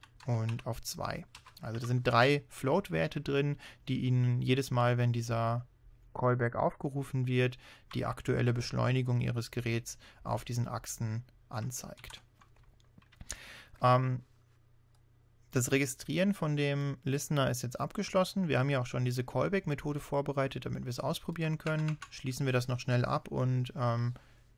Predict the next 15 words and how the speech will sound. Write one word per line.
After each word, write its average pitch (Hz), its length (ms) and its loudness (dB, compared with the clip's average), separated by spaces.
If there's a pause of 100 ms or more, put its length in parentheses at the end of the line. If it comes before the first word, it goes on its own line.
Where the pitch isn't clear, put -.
(100)
stoppen 190 380 -2
das 180 160 0
Ganze 165 340 0
noch, 160 340 0
ähm, 147 320 -2
wenn 143 160 -2
wir 143 80 -4
das 143 140 0
brauchen. 143 640 0 (360)
Dazu 120 340 0
holen 135 260 4
wir 127 120 2
uns 123 200 0
wieder 131 280 2
den 120 420 -2